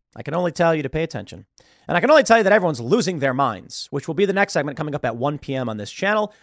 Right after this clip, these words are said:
where I break down how people in the United States are going nuts. Yeah, it's crazy. The culture, what's funny, seeing, like,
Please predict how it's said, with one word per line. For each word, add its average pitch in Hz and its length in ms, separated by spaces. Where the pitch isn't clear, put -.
where 185 160
I 190 80
break 226 340
down 190 300
how 143 340
people 196 240
in - 20
the 185 60
United 175 140
States - 280
are 165 80
going 285 440
nuts. - 500
Yeah, 151 200
it's - 100
crazy. 165 360
The 170 80
culture, 247 340
what's - 200
funny, 190 200
seeing, 175 180
like, 151 240